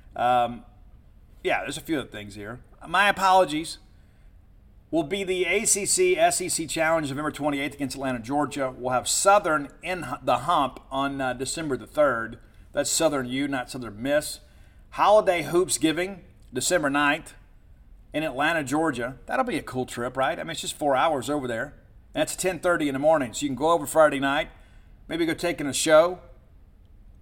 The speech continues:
What is it, the Tabernacle over there? And then, uh, knock out the game and get back at a decent hour.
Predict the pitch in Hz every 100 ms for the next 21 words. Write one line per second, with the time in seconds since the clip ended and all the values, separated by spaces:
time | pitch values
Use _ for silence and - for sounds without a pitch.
0 | - - - - 139 120 - 175 156 160
1 | 156 165 170 175 175 180 180 - - -
2 | - - 131 135 147 147 139 135 131 131
3 | 143 156 165 151 143 151 147 143 156 147
4 | 190 - 151 127 131 127 117 95 73